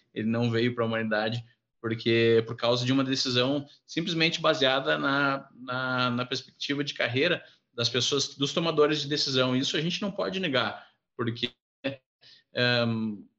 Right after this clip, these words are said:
até com a gente, até eu, como na minha carreira de piloto, tomei várias decisões baseadas no, na minha visibilidade, na minha perspectiva, na época, nas informações que eu tinha, e a gente já tem que esperar que as pessoas, elas vão tomar decisões,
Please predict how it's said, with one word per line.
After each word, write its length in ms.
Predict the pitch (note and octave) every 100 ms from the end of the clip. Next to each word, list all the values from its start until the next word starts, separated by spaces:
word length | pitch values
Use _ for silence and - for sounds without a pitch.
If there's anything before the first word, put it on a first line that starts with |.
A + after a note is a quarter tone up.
| _
até 220 | A#2+ -
com 160 | - A4
a 40 |
gente, 340 | A3 E3 C#3+ B2
até 200 | A2+ F3
eu, 200 | F3+ G3
como 420 | C#3+ B2+ A#2+ A2+
na 100 | A#2
minha 160 | B2
carreira 280 | A#2+ A2+ B2
de 120 | A#2+
piloto, 480 | - A2+ G#2+ C#3 D3
tomei 240 | - A2+ A#2+
várias 260 | A2+ A#2+
decisões 640 | A#2+ - A#2 C3 - - - - - _ _
baseadas 640 | B2+ B2+ B2 B2 C3+ C#3
no, 380 | C3+ C#3+ D3+ D#3 A#2+ C3 D#3
na 140 | D3+
minha 240 | D3+ F3 G#3
visibilidade, 760 | F#3 F3 D#3+ C#3 A#2 C3 D3
na 80 | D3
minha 140 | C#3 C#3+
perspectiva, 720 | D#3 - C#3 - C#3+ C3+ B2+
na 180 | B2 B2
época, 300 | A#2+ C3+ -
nas 100 | C3
informações 640 | B2+ B2 C3 B2 - C3 C3+
que 140 | -
eu 80 | A#2+
tinha, 400 | A#2 - C3 E3+ - - - _
e 380 | D3 E3 F3+ F3
a 60 |
gente 400 | D3 F3+ - F3+ _ _
já 100 | F3
tem 220 | F3 A3
que 80 | A3+
esperar 340 | A3+ - C#3+ C#3
que 60 |
as 100 | D3
pessoas, 340 | C#3 C3+ C#3 C#3+
elas 220 | C#3 C#3
vão 220 | B2+ F3
tomar 600 | - C3+ C3 B2+ - - _
decisões, 920 | B2 C#3+ - C3 B2 A#2 D3+ G3 -